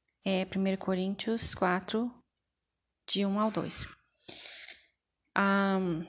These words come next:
a identidade de Paulo não está ligada à opinião alheia. Aqui ele vai falar um pouco sobre identidade, né? A, a sua identidade, ela depende da opinião de outras pessoas, né? Ou, ou não, né?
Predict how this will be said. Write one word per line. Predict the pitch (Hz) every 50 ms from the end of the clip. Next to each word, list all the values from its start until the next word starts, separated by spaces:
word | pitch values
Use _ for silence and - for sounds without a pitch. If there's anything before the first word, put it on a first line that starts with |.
| - - _ _ _ _ _ _ _ _ _ _ - - -
a | 202 196
identidade | 196 226 220 - - - 220 233 254 262 240 214 185
de | - - -
Paulo | - - 185 185 190 208 202 180 175 185
não | 190 196 196
está | 202 - - 226 214
ligada | 220 214 196 185 175 180 180 190 202
à |
opinião | 202 202 220 214 202 190 190 190
alheia. | 214 220 202 180 156 156 156 - - - - - - -
Aqui | 190 185 180 - 202
ele | 202 196
vai | 202 196
falar | - 208 196 196
um | 196 190
pouco | 190 190 180 180 180 180
sobre | - - 202 190 180
identidade, | 180 180 185 196 - - - - - - - 175 - - - - - _ _ - - - - - - - - - - _ -
né? | 190 196 208 202 - - - -
A, | - 196 196 190 185 175 170 170 175 - - _ _ _ - 254
a | 214
sua | - - 294 285
identidade, | 262 285 269 - - - 175 156 160 - 196
ela | 196 190
depende | 185 190 190 - - 190 190 202 220 220 214 202 - - - - - - _ -
da | 170 190
opinião | 190 185 - 180 180 185 180
de | 180 180
outras | 175 175 - -
pessoas, | - - - - - 233 214 196 170 175 - - - -
né? | 190 190 220 240 - - - - - - - - - - - - -
Ou, | 208 214 226 240 247 254 254 254 247 240 233 208 - - - -
ou | - 202 196
não, | 196 180 175 165 160 180 - - - - - -
né? | 214 185 190 214